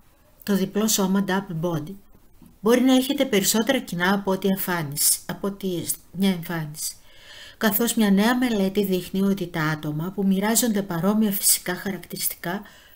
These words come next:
μπορεί να έχουν παρόμοιο D N A. Οι συγγραφείς της μελέτης που δημοσιεύτηκε στο Cell Reports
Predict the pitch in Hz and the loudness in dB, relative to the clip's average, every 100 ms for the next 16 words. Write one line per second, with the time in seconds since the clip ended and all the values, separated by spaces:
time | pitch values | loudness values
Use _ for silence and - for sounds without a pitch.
0 | _ 208 254 254 214 214 233 208 202 220 | _ 0 2 4 2 0 -4 0 2 2
1 | 220 202 190 180 175 147 151 - _ _ | 0 0 -2 -2 -4 -6 -8 -20 _ _
2 | _ _ _ - - - - - 202 208 | _ _ _ -20 -20 -20 -14 -4 0 2
3 | 185 196 269 269 - 269 262 214 202 - | 2 0 0 0 0 2 4 2 0 -4
4 | 214 208 185 - 190 196 - 208 180 160 | -2 0 0 0 0 -2 -2 -2 -2 -2
5 | 180 185 170 160 151 170 - - | -2 -2 -2 -4 -4 -10 -10 -12